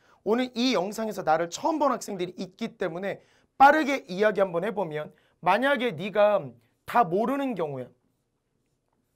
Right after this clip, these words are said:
일, 이, 삼, 사 번을 다 몰라. 여기까지 했어? 이거 뭐 하라고? 빨리 찍고 시간 단축하라고.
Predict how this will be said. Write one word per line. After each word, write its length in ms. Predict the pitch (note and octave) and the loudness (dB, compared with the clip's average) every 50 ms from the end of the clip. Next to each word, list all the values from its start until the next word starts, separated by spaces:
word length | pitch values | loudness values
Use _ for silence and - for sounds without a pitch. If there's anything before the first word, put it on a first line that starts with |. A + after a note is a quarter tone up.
| _ _ _ _ _ _ _ _ _ - | _ _ _ _ _ _ _ _ _ -6
일, 140 | A#3+ B3 C#4+ | -4 -2 0
이, 80 | D4+ C#4+ | 0 0
삼, 160 | C#4 C#4+ C4+ | -2 -2 0
사 160 | C#4 C4 B3 | 2 2 2
번을 240 | G3+ A#3 A3 G#3+ G3+ | 4 2 0 -2 -2
다 140 | - F3+ F#3 | -2 -4 -4
몰라. 400 | C#3 D3+ D#3 D3+ D3 C#3 C3+ C#3+ _ _ _ _ - | -4 -4 -6 -6 -6 -8 -10 -12 _ _ _ _ -2
여기까지 340 | G3 G#3+ - A#3+ A3+ F#3+ F#3+ | -2 0 2 0 0 2 0
했어? 320 | F#3 F3+ - A3 A3 G#3+ _ _ _ | -2 -4 -6 -10 -10 -10 _ _ _
이거 160 | - G#3+ A3 | -4 -2 -2
뭐 200 | F#3 C#3+ F3+ G3+ | 2 4 4 6
하라고? 360 | G#3 F#3 F3+ F3 E3+ E3+ E3+ _ _ _ _ _ | 6 4 2 -2 -4 -6 -10 _ _ _ _ _
빨리 340 | - B3+ C4+ C#4+ C4+ C#4 C#4 | 2 2 2 2 0 -4 -6
찍고 280 | - - C4 - - A#3 | -8 -12 -12 -10 -10 -10
시간 400 | G#3+ - - B3 A#3+ C4+ C4 B3 | -10 -10 -8 -4 -2 -2 -2 -2
단축하라고. 760 | B3 A3+ G3+ - - - - E3 D#3+ D3+ C3+ B2 - C3+ | -4 -4 -6 -10 -16 -14 -10 -10 -8 -8 -10 -12 -14 -20